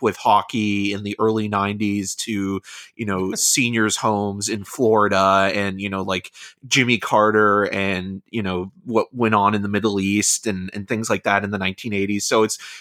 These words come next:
Speaker 1: it's been a little bit of everything, and there's been some really good stuff. I mean, a lot of it was, was stuff that I actually already saw at tiff, so I had at least a bit of a head start in terms of certain movies I had already seen. But then you, you know, you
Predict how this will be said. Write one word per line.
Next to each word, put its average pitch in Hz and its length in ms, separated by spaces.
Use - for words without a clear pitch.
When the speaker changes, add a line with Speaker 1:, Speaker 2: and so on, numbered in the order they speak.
Speaker 1:
it's - 140
been 147 140
a 143 40
little 127 280
bit 120 160
of 107 100
everything, 120 560
and 127 140
there's 220 140
been 302 120
some 208 180
really 185 200
good 127 260
stuff. - 520
I 143 60
mean, 127 280
a 151 80
lot 143 320
of 143 140
it 131 320
was, 120 520
was 120 180
stuff - 240
that 123 120
I 117 80
actually 120 340
already 107 240
saw 104 420
at 98 200
tiff, 127 300
so 107 440
I 113 60
had 123 240
at 113 100
least 127 240
a 117 60
bit 113 240
of 117 100
a 120 60
head 113 260
start 107 440
in 110 80
terms 110 320
of 240 160
certain 113 600
movies 123 380
I 101 80
had 101 100
already 104 320
seen. 202 360
But 156 120
then 135 200
you, 127 200
you 123 120
know, 110 80
you 107 360